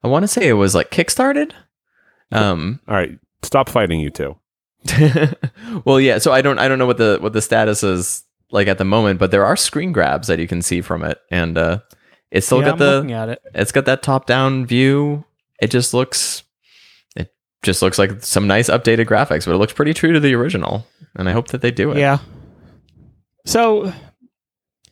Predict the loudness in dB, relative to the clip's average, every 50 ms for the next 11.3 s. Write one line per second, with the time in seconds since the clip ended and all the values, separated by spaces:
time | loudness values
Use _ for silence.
0 | _ _ _ _ _ _ _ _ _ _ _ _ _ _ _ _ _ _ _ _
1 | _ _ _ _ -8 -6 -2 -2 -2 0 2 2 2 2 2 0 -2 -2 0 0
2 | 0 -2 -4 _ _ _ -2 0 0 0 0 0 0 0 0 2 2 0 0 0
3 | -2 -2 -2 -2 -2 -2 -2 -2 -2 0 -2 -2 -2 0 -2 0 0 0 -2 -4
4 | -4 -4 -2 -2 -2 -2 -2 -2 -2 -2 -4 -6 -6 -8 -8 -10 _ _ _ _
5 | _ _ _ _ _ _ _ _ 2 2 2 2 2 0 0 0 0 0 0 0
6 | -2 -2 0 2 0 0 0 -2 0 0 0 0 0 -2 -4 -4 -4 -4 -4 -6
7 | -8 -10 -14 -20 -20 _ _ _ _ _ _ _ -2 -2 0 0 0 0 -2 -4
8 | -8 -10 _ _ _ _ _ _ _ _ _ _ _ _ 0 0 0 0 0 -2
9 | -4 -4 -6 _ _ _ _ _ _ -4 -2 0 0 0 0 0 0 0 2 2
10 | 2 0 0 -2 0 0 0 0 0 -4 -6 -2 2 2 4 4 4 2 2 0
11 | 0 -2 -2 -4 -8